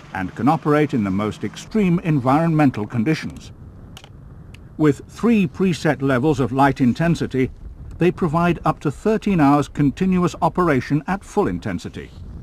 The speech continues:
Manual or radio-controlled operation can be selected. Orals can be deployed at distances up to three hundred meters apart along the runway edge,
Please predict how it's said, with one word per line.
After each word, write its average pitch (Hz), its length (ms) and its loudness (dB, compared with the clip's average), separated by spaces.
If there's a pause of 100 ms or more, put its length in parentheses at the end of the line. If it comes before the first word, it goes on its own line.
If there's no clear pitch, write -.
(1700)
Manual 151 640 4
or 160 240 4
radio-controlled 151 960 2
operation 131 600 0
can 117 160 0
be 117 120 -2
selected. 147 500 -2 (1160)
Orals 180 420 4
can 156 140 2
be 139 100 4
deployed 135 460 2
at 104 140 -4
distances 156 580 0 (260)
up 170 160 -4
to 165 100 -2
three 226 320 -2
hundred 170 400 2
meters 135 360 2
apart 131 400 0
along 120 320 2
the 131 100 0
runway 87 480 -4
edge, 113 360 -2